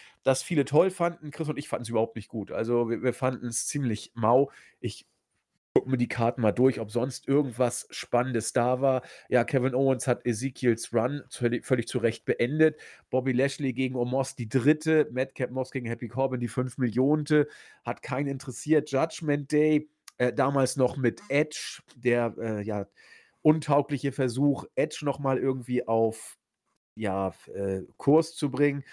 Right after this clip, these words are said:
Äh, die haben gewonnen gegen Styles, Balor, äh, und Liv Morgan. Also war auch noch, äh, 'n Mixed Tag Team Match, was alles sehr, sehr zäh ist. Also das war nicht so der Knaller.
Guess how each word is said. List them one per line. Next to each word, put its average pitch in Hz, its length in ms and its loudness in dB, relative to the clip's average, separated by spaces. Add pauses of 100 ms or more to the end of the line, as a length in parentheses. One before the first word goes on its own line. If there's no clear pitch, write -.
(340)
Äh, 123 260 0
die 117 220 -6
haben 120 240 -4
gewonnen 117 360 2
gegen 113 260 -6
Styles, 123 500 0
Balor, 117 640 2 (140)
äh, 117 200 -8
und 120 220 -4
Liv 113 200 -2
Morgan. 143 560 2
Also 110 600 -4
war 107 220 -2
auch 113 160 -4
noch, 117 360 -2
äh, 110 380 0
'n 104 220 -14
Mixed 123 500 -2
Tag 139 220 -2
Team 131 200 -4
Match, 120 220 0
was 117 140 0
alles 120 260 -2
sehr, 113 140 2
sehr 107 160 0
zäh 117 280 -2
ist. 110 220 -4 (320)
Also 151 200 8
das 175 260 0
war 160 340 -2 (180)
nicht 147 400 0 (100)
so 135 640 -4
der 120 560 0
Knaller. 127 580 -2